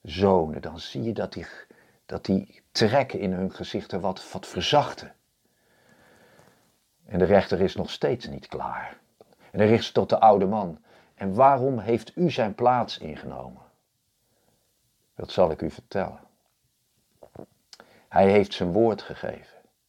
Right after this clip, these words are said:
En in mijn familie is het geven van je woord, je belofte, is heilig. En ik zou liever willen sterven dan leven in een wereld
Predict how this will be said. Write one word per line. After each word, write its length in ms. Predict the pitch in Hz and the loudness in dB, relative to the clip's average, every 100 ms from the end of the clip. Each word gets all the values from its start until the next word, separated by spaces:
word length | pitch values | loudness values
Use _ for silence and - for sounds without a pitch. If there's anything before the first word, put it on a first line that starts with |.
| _ _ _ _ _ _ _ _ _ _ | _ _ _ _ _ _ _ _ _ _
En 160 | - 87 | -4 0
in 120 | 90 | 4
mijn 240 | 107 117 | 6 6
familie 580 | 117 110 120 104 82 - _ _ _ | 4 2 2 2 -2 -10 _ _ _
is 180 | 90 - | -12 -10
het 120 | - | -6
geven 400 | - 117 117 101 | 4 4 4 0
van 200 | 110 107 | -2 0
je 140 | 95 | 0
woord, 520 | 98 98 67 - - _ _ | 0 -2 -4 -12 -20 _ _
je 140 | - 95 | -2 2
belofte, 520 | 104 123 110 - - _ _ _ _ _ _ _ - | 6 6 4 -2 -20 _ _ _ _ _ _ _ -20
is 160 | - | -10
heilig. 640 | - 95 80 69 - _ _ _ _ _ _ _ _ _ _ _ _ _ - | 2 4 4 -2 -16 _ _ _ _ _ _ _ _ _ _ _ _ _ -2
En 300 | 95 95 92 | 2 4 2
ik 240 | 101 - | -2 -4
zou 500 | - - 127 110 110 | -16 -2 6 6 8
liever 280 | 143 123 127 | 6 4 2
willen 220 | 120 98 | 2 0
sterven 640 | - - 120 90 73 - - _ _ _ _ _ _ _ _ _ _ _ _ | -6 -2 0 0 -4 -12 -20 _ _ _ _ _ _ _ _ _ _ _ _
dan 300 | 82 82 85 | -4 0 2
leven 440 | 90 95 95 - | 4 4 2 -2
in 100 | - | -4
een 200 | 85 78 | -4 -4
wereld 680 | 76 87 87 82 80 - - | -2 2 2 0 -4 -6 -20